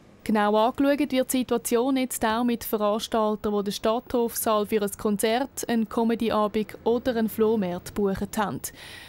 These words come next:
Die Veranstaltungen müssen entweder verschoben werden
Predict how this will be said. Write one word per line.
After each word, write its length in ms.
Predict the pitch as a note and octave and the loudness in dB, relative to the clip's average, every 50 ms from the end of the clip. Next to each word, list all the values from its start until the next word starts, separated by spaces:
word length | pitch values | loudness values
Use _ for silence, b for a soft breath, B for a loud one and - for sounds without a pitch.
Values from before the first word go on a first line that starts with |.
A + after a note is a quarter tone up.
| B B B | B B B
Die 40 | - | -2
Veranstaltungen 800 | - A#3 G#3+ A#3 A#3+ C4+ - - C#4 C4 C4 C4 - A#3 B3 A#3 | 0 2 4 4 2 2 2 2 2 2 2 2 0 0 2 2
müssen 180 | A#3 A3+ G#3+ | 2 2 0
entweder 640 | - - - A#3+ C4 D#4 D#4 - B3 A#3 G#3+ G#3 G3 | -2 0 2 2 2 2 0 0 0 0 2 0 -2
verschoben 340 | G3+ F#3+ G#3+ G#3+ A3 A#3 B3 | -2 0 2 2 2 2 2
werden 440 | A#3 A#3+ A#3 A#3 A#3 - B3+ A#3+ | 2 2 2 2 0 0 -2 -2